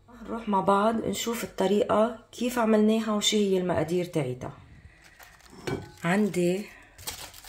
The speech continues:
قطعة، قطعة ملفوفة كنت مستعملتها كمان ل، آه، نوع من ال،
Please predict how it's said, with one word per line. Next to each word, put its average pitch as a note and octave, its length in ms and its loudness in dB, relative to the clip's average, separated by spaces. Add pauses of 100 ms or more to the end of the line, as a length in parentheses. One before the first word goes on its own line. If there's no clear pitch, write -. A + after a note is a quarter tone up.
(720)
قطعة، F3+ 600 0 (300)
قطعة F3+ 260 2
ملفوفة E3 720 -4 (600)
كنت F3 220 -6
مستعملتها E3+ 600 0
كمان E3 380 -2
ل، D#3 100 -2
آه، D3 400 -2 (520)
نوع D#3 400 0
من D3 320 -2
ال، C#3 440 -4